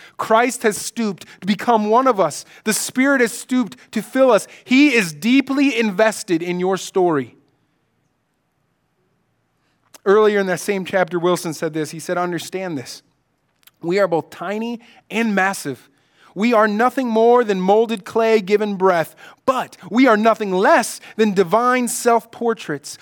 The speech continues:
huffing and puffing along mountain ranges of epic narrative arcs prepared for us by the infinite Word himself.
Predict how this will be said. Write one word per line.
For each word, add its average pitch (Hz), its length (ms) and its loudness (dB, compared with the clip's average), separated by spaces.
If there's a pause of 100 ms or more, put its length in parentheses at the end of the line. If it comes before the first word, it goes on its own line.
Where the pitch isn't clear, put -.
(140)
huffing 240 360 -2
and 214 100 -2
puffing 220 360 0
along 208 260 2
mountain 208 380 -2
ranges 208 360 -6
of 185 160 -4
epic 214 360 -4
narrative 202 440 0
arcs 190 320 0
prepared 262 640 -4
for 262 340 -4
us 160 380 -8 (260)
by 190 120 2
the 185 160 -8
infinite 214 520 -8
Word 185 360 0
himself. 147 680 -10